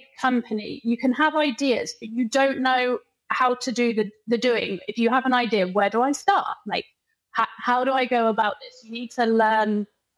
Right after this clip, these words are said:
you need to learn this from, from somebody. And actually, I'd moved back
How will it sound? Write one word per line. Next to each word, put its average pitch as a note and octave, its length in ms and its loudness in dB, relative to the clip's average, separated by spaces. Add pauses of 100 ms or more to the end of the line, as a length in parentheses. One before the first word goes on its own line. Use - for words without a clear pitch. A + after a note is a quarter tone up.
you A3+ 140 -18
need B3 140 -8
to B3 80 2
learn A3+ 260 2
this G3 180 -12
from, G3 320 -8 (160)
from G3+ 160 -10
somebody. F#3+ 500 -8 (460)
And A3+ 100 0
actually, A#3+ 260 0
I'd B3 160 0
moved D#4 220 0
back E4 180 0